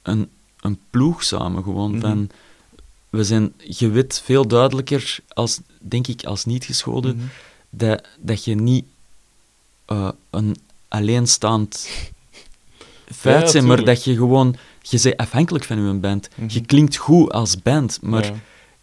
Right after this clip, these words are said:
Speaker 1: soms zijn de partijen z-, die, die in zo'n groepjes die heel straf zijn
Speaker 2: Mhm.
Speaker 1: als band, zijn soms heel gemakkelijke partijen, maar dat gaat eerder over de attitude en over,
Speaker 2: Ja, ja.
Speaker 1: over hoe dat er wordt samengespeeld, dat dat zo'n goede groep maakt.
Speaker 2: Tuurlijk.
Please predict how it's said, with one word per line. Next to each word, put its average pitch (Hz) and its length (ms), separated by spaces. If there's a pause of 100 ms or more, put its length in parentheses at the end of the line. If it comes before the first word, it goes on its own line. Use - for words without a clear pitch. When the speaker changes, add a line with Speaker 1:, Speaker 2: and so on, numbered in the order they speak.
(340)
Speaker 1:
soms 131 440
zijn 120 240
de 120 80
partijen 120 600
z-, 95 180
die, 113 360
die 107 320
in 107 180
zo'n 101 240
groepjes 127 360
die 113 220
heel 139 140
straf 139 320
zijn 135 360
Speaker 2:
Mhm. 120 280
Speaker 1:
als 113 260
band, 143 340 (340)
zijn 107 220
soms - 460 (220)
heel 123 340
gemakkelijke 110 600
partijen, 120 540
maar 107 220
dat 98 120
gaat - 220
eerder 110 280
over 101 280
de 90 140
attitude 120 640
en 104 180
over, 104 280
Speaker 2:
Ja, 190 100
ja. 175 100 (240)
Speaker 1:
over 104 280
hoe 117 180
dat 113 180
er - 80
wordt 101 180
samengespeeld, 143 640
dat 113 120
dat 101 120
zo'n 120 200
goede 92 240
groep 113 280
maakt. 92 220
Speaker 2:
Tuurlijk. 143 480